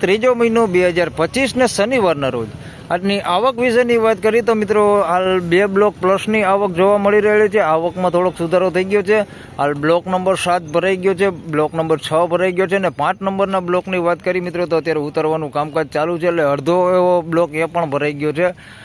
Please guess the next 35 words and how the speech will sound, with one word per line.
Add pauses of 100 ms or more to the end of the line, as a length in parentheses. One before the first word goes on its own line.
(200)
હાલ
આજે
આવકમાં (160)
થોડો
એવો
સુધારો
છે
મિત્રો. (300)
હાલ
ગઈકાલે
બે (260)
બ્લોકની
જ
આવક
હતી,
પણ
આજે
ત્રીજો
બ્લોક
પણ
ભરાય
છે. (480)
હાલ (1500)
અંદાજિત
આવકની
વાત
કરી
મિત્રો, (1600)
અંદાજિત
આવક
વિશેની
વાત
કરીએ
તો
મિત્રો,